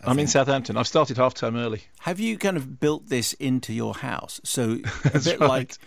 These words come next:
Speaker 1: 'cause Jonathan Dimbleby can do this. He just goes in the shed in his garden, so he's got any broadcasting
Speaker 2: Well, John
Speaker 1: to do.
Speaker 2: Peel used to broadcast
Speaker 1: Peel
Speaker 2: from
Speaker 1: Acres,
Speaker 2: Peel
Speaker 1: that's,
Speaker 2: Acres,
Speaker 1: that's true.
Speaker 2: very famously,
Speaker 1: So is
Speaker 2: I
Speaker 1: th-,
Speaker 2: think.
Speaker 1: is this the way it's gonna be?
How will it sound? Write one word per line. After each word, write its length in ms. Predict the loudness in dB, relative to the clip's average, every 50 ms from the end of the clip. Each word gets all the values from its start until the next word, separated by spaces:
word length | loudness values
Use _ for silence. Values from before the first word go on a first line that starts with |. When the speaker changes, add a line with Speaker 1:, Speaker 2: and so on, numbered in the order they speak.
| -20 -18 -10 -4
Speaker 1:
'cause 120 | -4 0
Jonathan 340 | 2 2 0 0 0 -2 0
Dimbleby 400 | 0 0 0 0 0 -2 -4 -8
can 140 | -8 -8 -8
do 140 | -8 -8 -8
this. 180 | -8 -8 -8 -8
He 80 | -6
just 220 | -4 -4 -4 -4 -2
goes 180 | -4 -4 -2
in 80 | -4 -6
the 80 | -6 -4
shed 240 | -4 -4 -4 -4
in 100 | -4 -6
his 120 | -6 -6 -6
garden, 320 | -6 -4 -4 -4 -6 -8
so 100 | -8 -8
he's 100 | -8 -8
got 120 | -8 -8 -8
any 100 | -8 -8
broadcasting 420 | -4 -4 -6 -6 -6 -6 -2 -2
Speaker 2:
Well, 80 | 0 0
John 240 | 2 4 4 4 4
Speaker 1:
to 40 | 0
do. 80 | -2
Speaker 2:
Peel 320 | -2 -2 0 0 0 0 2
used 220 | 0 0 0 -2
to 80 | -6 -4
broadcast 520 | -2 -2 0 0 0 2 2 2 2 2
Speaker 1:
Peel 120 | 0 0 0 0
Speaker 2:
from 40 | -2 -2
Speaker 1:
Acres, 100 | 0 2
Speaker 2:
Peel 160 | 2 4 4 4
Speaker 1:
that's, 120 | 4 2
Speaker 2:
Acres, 200 | 2 0 -2 -2
Speaker 1:
that's 180 | -2 -2 -4 -6
true. 140 | -8 -10 -8
Speaker 2:
very 240 | -4 -2 0 0 0
famously, 480 | 0 0 0 0 0 -2 -2 0 -2 -2
Speaker 1:
So 0 |
is 60 | -2
Speaker 2:
I 20 |
Speaker 1:
th-, 100 | -2 -4 -2
Speaker 2:
think. 100 | -2 -2
Speaker 1:
is 100 | -2 0
this 200 | 0 0 0 0
the 100 | 0 2
way 260 | 2 4 2 2 0
it's 120 | -4 -4
gonna 200 | -4 -2 -2 -2
be? 300 | -2 -4 -8 -10 -12 -18